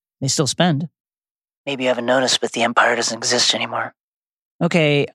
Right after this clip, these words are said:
I've got calamari flan, but it's gotta be half. What else? I've got taco burrito, also half. Huh. What else? I've got eggplant tomato, also, uh,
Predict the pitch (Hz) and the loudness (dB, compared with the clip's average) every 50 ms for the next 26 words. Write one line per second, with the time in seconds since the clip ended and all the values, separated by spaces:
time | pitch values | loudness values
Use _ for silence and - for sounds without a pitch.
0 | _ _ - 135 143 127 127 - 151 139 131 123 117 - - - - - - - | _ _ 0 0 0 0 0 2 2 4 4 4 2 -2 -4 -8 -8 -4 0 0
1 | 131 135 135 131 123 123 120 - 135 139 143 156 190 220 233 - _ - 127 127 | 2 2 4 2 2 2 0 2 2 2 4 4 2 2 0 -2 _ -2 -2 0
2 | 123 127 110 101 98 113 113 - - - - - - _ _ _ _ _ _ _ | 2 2 0 2 2 0 0 -2 -2 -6 -10 -12 -14 _ _ _ _ _ _ _
3 | _ _ _ _ _ _ _ _ - - - - - - - - - - - - | _ _ _ _ _ _ _ _ -6 -4 -2 0 0 0 0 0 -2 -4 -6 -8
4 | _ _ _ _ _ _ _ _ _ _ - 143 147 127 143 147 143 - - 160 | _ _ _ _ _ _ _ _ _ _ -4 -4 -2 0 0 0 0 2 2 2
5 | - - - 156 131 151 139 147 160 190 214 240 254 - _ _ _ _ _ _ | 2 4 2 0 2 2 4 4 6 4 4 2 0 -6 _ _ _ _ _ _
6 | - - - 160 - - - - 127 117 - - - - _ _ _ - - 139 | -2 2 2 2 2 0 -2 -4 -4 -4 -6 -8 -12 -16 _ _ _ -6 -4 -2
7 | - 131 123 - - - - _ _ _ _ _ _ _ - 139 131 127 120 110 | 0 0 0 -2 -4 -6 -12 _ _ _ _ _ _ _ 0 2 4 4 4 2
8 | - - - - _ _ _ _ _ _ _ _ _ _ 139 147 147 139 180 160 | 2 -2 -2 -4 _ _ _ _ _ _ _ _ _ _ -4 -4 0 2 4 4
9 | 156 160 160 156 - - 175 165 156 - - - 165 156 156 175 190 214 226 233 | 4 4 2 2 2 2 4 4 2 2 0 2 4 4 6 6 6 4 4 4
10 | 240 247 254 262 - _ _ _ - 143 147 143 - - 151 147 143 139 139 135 | 4 4 2 0 -4 _ _ _ 0 0 0 0 0 0 2 4 4 4 4 4
11 | 135 131 131 131 131 131 - - - 127 123 117 107 131 | 4 4 4 4 2 2 2 2 2 2 2 2 2 0